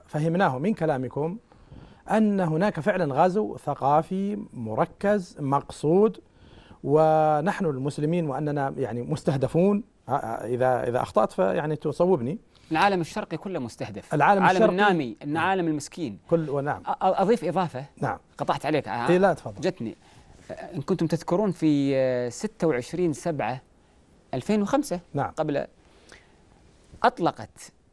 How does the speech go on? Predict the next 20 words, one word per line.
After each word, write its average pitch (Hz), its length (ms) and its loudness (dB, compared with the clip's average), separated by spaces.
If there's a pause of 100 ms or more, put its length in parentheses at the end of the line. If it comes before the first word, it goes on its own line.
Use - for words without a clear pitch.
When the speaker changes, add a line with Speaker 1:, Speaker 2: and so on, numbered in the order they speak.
(140)
Speaker 2:
آه، 117 260 -4
آه، 131 360 -10
أمريكا 139 640 0
اللاتينية 143 600 -4
قناة 214 360 -4 (1300)
ومحطها 135 720 0 (220)
فنزويلي-، 180 580 2
آه، 98 200 -8
فنزويلا. 156 560 4 (100)
Speaker 1:
نعم. 131 160 -6 (480)
Speaker 2:
وكان 131 1120 2
اسمها 170 440 -2 (220)
ليلي 190 440 2 (460)
سير، 175 420 2 (540)
اللي 175 160 6
هي 180 340 6
ال-، 123 240 -8
ال-، 120 220 -8
التلفزيون 135 600 0
الجنوبي. 139 460 2